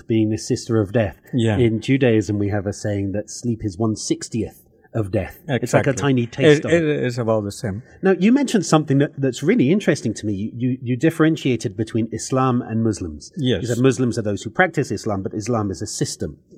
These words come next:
Speaker 2: Right.
Speaker 1: But, um, but people are, are changing and developing and so on. Does Islam change and develop with people, or does it try to remain constant in people's lives as they change?
Speaker 2: In certain things, it's, uh,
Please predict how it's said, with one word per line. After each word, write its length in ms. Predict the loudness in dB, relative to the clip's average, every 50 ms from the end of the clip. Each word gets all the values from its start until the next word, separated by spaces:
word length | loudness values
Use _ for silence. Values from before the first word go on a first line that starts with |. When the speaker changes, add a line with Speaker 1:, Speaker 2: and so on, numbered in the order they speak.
| -12 -8
Speaker 2:
Right. 280 | -4 -2 -2 -2 -4 -6 -12 _ _ _ _ _ _ _ _ _ -10
Speaker 1:
But, 220 | -8 -6 -6 -6 -2 0
um, 440 | 2 4 4 4 2 0 -4 -6 -4
but 180 | -4 -4 -4 -4
people 380 | -2 -2 -2 0 2 2 4 4
are, 360 | 4 4 2 2 0 -2 -4 -6 -8 -10
are 140 | -8 -8 -8
changing 580 | -6 -4 0 2 4 4 4 2 2 0 0
and 160 | -2 -2 0
developing 600 | 0 2 2 2 2 2 0 0 -2 -4 -4 -4 -4
and 120 | -6 -6 -6
so 180 | -4 -2 -2 -2
on. 100 | -2 -2
Does 200 | -2 -4 -4 -4 -6
Islam 560 | -8 -6 -4 -2 0 0 2 2 2 0 -2
change 440 | -4 -4 -2 0 0 0 0 0 -4 -4 -4
and 140 | -4 -2 -2
develop 440 | -2 -2 0 0 0 0 0 -2 -6 -10 -20 _ -18
with 480 | -18 -14 -8 -2 -2 0 0 -2 -4 -8
people, 520 | -6 -6 -6 -2 0 2 4 4 2 2 0
or 260 | 2 2 4 4 4 2
does 220 | 2 0 0 0
it 180 | -2 -4 -6 _ _
try 220 | -8 -4 -4 -4 -4
to 160 | -4 -4 -4
remain 320 | -2 -2 0 -2 -2 -4 -4
constant 720 | -2 0 0 0 0 -2 -6 -6 -4 -4 -4 -6 -10 -14 -20 _ _ _ _ _ _ _ _ _ _ _ _ _
in 180 | -4 -2 -2 -2
people's 540 | -4 -6 -6 -6 -4 -4 -4 -4 -4 -4 0
lives 440 | 2 2 4 4 2 2 0 -2 -4
as 160 | -6 -6 -4
they 200 | -4 -2 -2 -4
change? 460 | -4 -6 -8 -10 -10 -12 -14 -18 -20 -20 _ _ _ _ _ _ _ _ _
Speaker 2:
In 180 | -2 0 2 2
certain 500 | 2 2 4 4 2 2 2 2 0 0
things, 500 | 0 0 0 2 2 2 0 -2 -2 0
it's, 300 | 0 0 0 0 -2 0
uh, 600 | 0 2 4 4 4 2 0 0 -2 -2 -4 -6